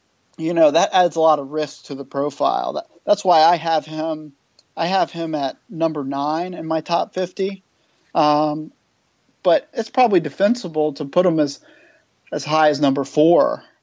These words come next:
Um, you know, he, he, he has significant upside, but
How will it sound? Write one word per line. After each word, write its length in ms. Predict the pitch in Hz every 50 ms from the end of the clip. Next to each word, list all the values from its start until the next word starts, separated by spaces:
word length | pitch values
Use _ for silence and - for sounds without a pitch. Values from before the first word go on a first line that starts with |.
| _ -
Um, 720 | 147 143 139 143 143 143 139 135 135 135 135 139 139 - _ _ _ _ _ _ _ _ _ _ _ _ _ _ _ _ _ _ _ _ _ _ _ _ _ _ _ -
you 120 | 151 139
know, 160 | 139 135 139
he, 160 | 135 160 180
he, 300 | - 190 165 160 165 180
he 220 | 180 180 185 175 147
has 320 | 143 170 196 196 185 170 -
significant 560 | - 175 165 165 160 156 - 156 156 143 147
upside, 720 | 143 139 139 - - 147 143 143 139 139 139 139 135 135 - _ _ _ _ _ _ _ _
but 340 | - - 120 135 135 -